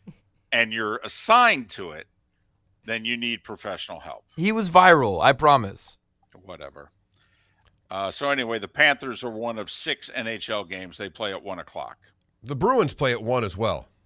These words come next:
Speaker 3: Best team in the league hosting Ottawa today at one o'clock.
Speaker 1: Correct. They've lost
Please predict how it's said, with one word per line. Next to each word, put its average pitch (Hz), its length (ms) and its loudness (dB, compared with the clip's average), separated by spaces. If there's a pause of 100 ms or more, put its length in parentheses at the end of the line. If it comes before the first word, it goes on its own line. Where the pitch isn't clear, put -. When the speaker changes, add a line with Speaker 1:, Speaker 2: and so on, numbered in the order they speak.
(140)
Speaker 3:
Best 131 220 -6
team 127 140 -6
in - 20 -6
the 110 80 -4
league 95 200 -4
hosting 95 320 -8
Ottawa 87 340 -4
today 73 180 -12
at 67 100 -14
one 73 120 -16
o'clock. 67 400 -16 (440)
Speaker 1:
Correct. 80 600 -16 (1160)
They've 139 140 -12
lost 151 280 -2